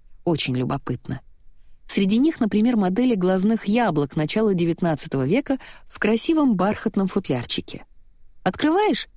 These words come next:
а они на тебя смотрят. Внимательно так, пристально, хотя и немного грустно.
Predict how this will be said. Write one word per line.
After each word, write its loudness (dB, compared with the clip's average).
а -2
они 2
на 2
тебя 0
смотрят. -2
Внимательно 0
так, -14
пристально, 0
хотя 0
и 4
немного 2
грустно. -2